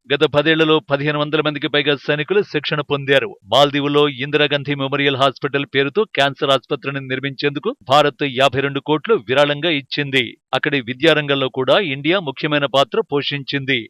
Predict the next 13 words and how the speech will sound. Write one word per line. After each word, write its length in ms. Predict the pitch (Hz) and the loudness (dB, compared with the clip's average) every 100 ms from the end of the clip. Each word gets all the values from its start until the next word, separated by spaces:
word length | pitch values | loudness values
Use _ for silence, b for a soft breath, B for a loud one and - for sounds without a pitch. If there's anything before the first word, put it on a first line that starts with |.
| - | -4
ప్రధాని 320 | 131 143 160 | -2 2 0
మోడీ 240 | 151 156 156 | 2 2 2
హయాంలో 380 | 147 151 151 151 | 2 0 2 0
భారత్ 440 | 127 123 147 135 147 | 2 2 2 0 -2
మాల్దీవుల 440 | 135 139 143 143 | 2 2 2 -2
మధ్య 300 | 139 127 185 208 | -2 -2 -2 0
వాణిజ్యం 460 | 117 139 139 123 202 135 | 0 0 0 -4 -6 0
నాలుగు 260 | 131 139 135 | 0 2 -2
రెట్లు 280 | 135 - 170 - | -4 -4 -8 -4
పెరిగి 340 | 127 135 127 113 _ 120 | -4 -2 -4 -6 _ -2
పదిహేడు 320 | 131 143 143 | 2 2 2
కోట్ల 280 | 147 143 147 | 0 0 -2
నుంచి 280 | 143 131 | -4 -4